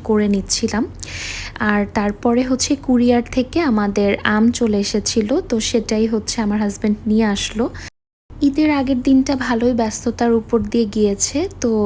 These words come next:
এই তো এই সব কিছু করে ঘুমিয়ে পড়েছিলাম। আর সকাল সকাল আমাদের কুরবানির মাংস চলে এসেছে, আর এখানে এক হাঁড়ি মাংস আমি রান্না করতে বসিয়ে দিয়েছি।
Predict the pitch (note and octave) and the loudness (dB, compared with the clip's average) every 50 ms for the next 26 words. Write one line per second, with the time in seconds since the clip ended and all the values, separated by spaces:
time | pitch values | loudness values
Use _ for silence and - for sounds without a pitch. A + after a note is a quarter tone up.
0 | G3+ - - - - A#3 A#3 - - C4+ C4 C4+ - C4+ B3+ - - B3+ - - | -2 -4 -6 -4 -2 -2 -2 0 -2 -2 -2 -2 -4 -6 -6 -6 -6 -8 -6 -4
1 | C#4+ C4+ - - B3 A#3+ A#3 A#3 A#3+ A#3+ G#3+ - - A#3 A#3 A#3+ A#3+ A#3+ - A#3 | -6 -6 -4 -2 0 2 4 4 4 2 2 -2 -2 0 2 2 2 2 0 0
2 | A3 G#3+ G#3 - - B3+ B3 C#4 F4+ - C#4 - _ - - - - - - - | 0 0 0 -2 -2 -2 -4 -4 -4 -4 -4 -6 _ -10 -20 -18 -14 -10 -8 -6
3 | C#4 C4+ - C#4+ C#4 - - D4+ D4 - D#4+ D#4+ D4+ C4 B3 A#3+ A3 A#3 A#3 A3+ | -6 -4 -2 -4 -2 0 0 -2 0 0 0 2 4 4 2 2 2 0 0 0
4 | - A#3+ A3+ G#3+ A3+ A3+ A3+ A3+ A3 A3 A3 A3 - - A#3+ - - A#3+ A3+ A3+ | 0 -2 -2 0 0 0 2 2 2 0 0 0 -2 -2 -2 -2 -2 0 0 0
5 | A3+ A3+ A3+ - A#3 G#3+ - - E4+ F4+ D#4 A#3+ G#3 G3+ G3+ G3+ - - G#3+ G#3 | 0 -2 -2 -4 -4 -4 -2 -2 0 0 0 0 0 -2 -2 -4 -4 -4 -2 -2
6 | G#3+ - - G3+ G3+ - - - G#3+ G#3 G#3+ G#3+ G#3 G3+ G3 G3 G3 - - A#3 | -2 -2 -2 -4 -4 -6 -6 -4 -2 0 0 0 0 0 0 -2 -4 -4 -4 -2
7 | G#3+ G#3 G#3 G3+ G3+ F#3+ F#3+ F#3 F#3+ G3 - G#3+ G#3 - - A3 G3+ G#3 G#3+ G#3+ | 0 0 0 0 0 -2 -2 -2 -4 -4 -4 -6 -6 -4 -4 -4 -2 -2 -4 -4
8 | - - A#3+ A#3+ G#3+ G#3+ G#3+ G#3 G3 G3 - - - | -4 -2 -2 -2 0 0 0 0 0 0 -2 -4 -4